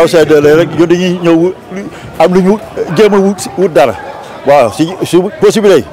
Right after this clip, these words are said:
tant mieux, su possible, ñu xam ne que rek, euh, dañoo, dañoo war a jàngiwaat, dañoo war a liggéeywaat. Donc, moi, je dis que, donc, vraiment,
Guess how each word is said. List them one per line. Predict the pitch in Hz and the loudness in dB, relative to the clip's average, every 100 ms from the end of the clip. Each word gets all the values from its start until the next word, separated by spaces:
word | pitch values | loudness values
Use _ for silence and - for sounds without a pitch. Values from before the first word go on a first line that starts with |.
| - - - | -16 -14 -4
tant | 131 151 | 0 2
mieux, | 156 139 | 2 0
su | 175 | 0
possible, | 180 165 170 156 185 | 0 0 2 2 2
ñu | 156 | 0
xam | 160 151 | 0 0
ne | 156 | 2
que | 151 | 4
rek, | 156 151 - - - | 2 -2 -10 -10 0
euh, | 147 | 2
dañoo, | 170 170 180 - | 2 2 0 0
dañoo | 143 160 | 0 2
war | 156 | 2
a | |
jàngiwaat, | 143 139 135 113 - | 2 2 2 0 0
dañoo | 123 143 | 0 2
war | 147 147 | 4 2
a | |
liggéeywaat. | 143 139 143 127 110 - - - - | 2 2 2 2 0 -6 -16 -14 -2
Donc, | 143 151 151 | 0 2 2
moi, | 151 147 | 2 2
je | 131 | 0
dis | 127 | 0
que, | 131 165 - - 156 | 2 2 2 -2 0
donc, | 156 156 175 - 135 | 2 2 -4 -6 -2
vraiment, | 160 202 202 185 | 2 2 2 2